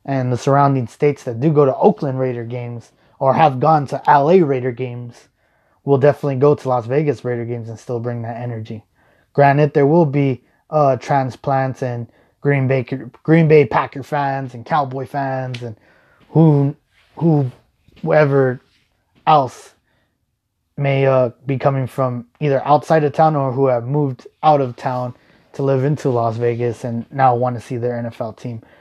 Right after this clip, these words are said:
at a brand new stadium in their town. So, not to get all crazy about that, I just thought I'd touch on it real quick and, uh, say that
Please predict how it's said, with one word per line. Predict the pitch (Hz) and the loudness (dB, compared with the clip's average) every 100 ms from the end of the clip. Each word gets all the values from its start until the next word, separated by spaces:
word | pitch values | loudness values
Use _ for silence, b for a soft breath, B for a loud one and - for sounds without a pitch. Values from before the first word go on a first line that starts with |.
| b | b
at | 131 127 | -4 -2
a | |
brand | 110 131 123 | 0 0 0
new | 120 110 | -4 -8
stadium | - 127 113 107 - _ _ _ _ _ | -6 -6 -6 -12 -18 _ _ _ _ _
in | 156 131 | -6 0
their | 123 | 0
town. | 113 135 113 107 _ b b b b b b b | 0 -2 -2 -8 _ b b b b b b b
So, | _ 143 123 120 107 _ _ | _ 2 2 2 -4 _ _
not | 151 143 | -4 -4
to | 139 | 0
get | 139 | 2
all | 139 139 135 | 6 6 4
crazy | 123 147 135 135 | 2 0 0 -2
about | 131 135 127 - _ _ _ _ _ | -2 0 0 -4 _ _ _ _ _
that, | - 151 139 | 2 4 4
I | 131 | -2
just | 123 | -6
thought | - 131 | -2 -2
I'd | 120 - | -4 -8
touch | - 156 - | -2 -2 0
on | 143 143 | 0 0
it | 147 - | -6 -4
real | 147 | -4
quick | 139 165 160 151 - _ _ _ _ - | -2 2 2 0 -10 _ _ _ _ -10
and, | 139 131 123 | -6 -6 -4
uh, | 123 123 120 120 117 _ | -4 -2 -2 -2 -8 _
say | _ 143 135 | _ 0 4
that | 127 120 | 2 0